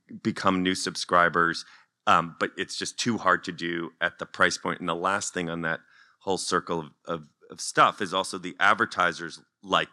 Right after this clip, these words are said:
the genre mix, and the advertisers love live, and the advertisers love alternative programming because their real life products live in a real life way within them. And so there's gonna be stuff that happens driven by this new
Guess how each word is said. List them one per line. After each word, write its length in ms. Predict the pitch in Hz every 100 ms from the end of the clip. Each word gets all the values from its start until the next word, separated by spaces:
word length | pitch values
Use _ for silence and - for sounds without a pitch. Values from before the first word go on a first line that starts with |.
| _ -
the 60 | 85
genre 340 | 85 78 78
mix, 440 | 78 67 - - -
and 360 | 98 87 82 80
the 100 | -
advertisers 720 | 98 98 104 95 85 82 80
love 320 | 85 85 78
live, 480 | 80 82 80 82 82
and 100 | 82
the 100 | 85
advertisers 720 | 98 90 92 90 82 85 - - - - _ -
love 460 | 95 87 85 73 - -
alternative 540 | 92 - 98 85 82 -
programming 460 | 90 85 85 82
because 300 | 78 95 80
their 160 | 92 87
real 360 | 76 92 90
life 340 | 87 85 80 -
products 480 | 87 85 82 - 82
live 280 | 85 82 82
in 80 |
a 80 | 80
real 220 | 78 85
life 280 | 82 80 -
way 200 | 85 85
within 380 | 78 73 95 104
them. 260 | 95 95 90 - - -
And 160 | 95 87
so 120 | 98
there's 240 | 92 87
gonna 240 | - 113 110
be 540 | 82 101 95 92 87 _
stuff 380 | - - 101 -
that 120 | 92
happens 640 | - 98 - 95 87 82 - _ _ _ -
driven 440 | 110 95 95 85
by 520 | 80 87 90 87 90 -
this 240 | 87 - 101
new 460 | 98 92 90 85